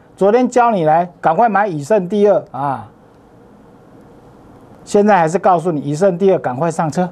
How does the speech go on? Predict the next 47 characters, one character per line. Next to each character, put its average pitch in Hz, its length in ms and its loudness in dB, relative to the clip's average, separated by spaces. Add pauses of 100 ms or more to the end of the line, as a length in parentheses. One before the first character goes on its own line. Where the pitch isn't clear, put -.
啊。 202 200 0 (880)
来， 214 280 0 (640)
破 330 260 4
底 202 160 0
翻 262 320 0 (640)
先 269 320 2
谈 196 240 0
再 208 200 2
说， 185 280 -2 (280)
重 240 160 0
点 156 120 0
在 202 140 2
哪 160 180 0
里？ 135 160 -6 (440)
今 226 180 2
天 233 240 0
早 160 180 2
盘 160 200 0
杀 202 280 0
到 196 120 2
这 196 160 0
里 156 60 -2
的 147 140 -2
时 147 220 -6
候， 151 240 -2 (800)
我 151 120 0
就 190 140 0
跟 208 180 0
会 208 180 2
员 160 120 -2
讲 135 180 -2
说 170 240 -2 (300)
有 143 160 -2
机 180 180 0
会 196 120 4
破 180 200 -2
底 123 120 -6
翻， 147 300 -2
来 147 120 -2
看 170 220 -2
证 170 120 0
据。 160 220 -8 (720)
九 214 160 4
点 220 120 4
十 196 120 -4
九 185 160 2
分， 208 200 0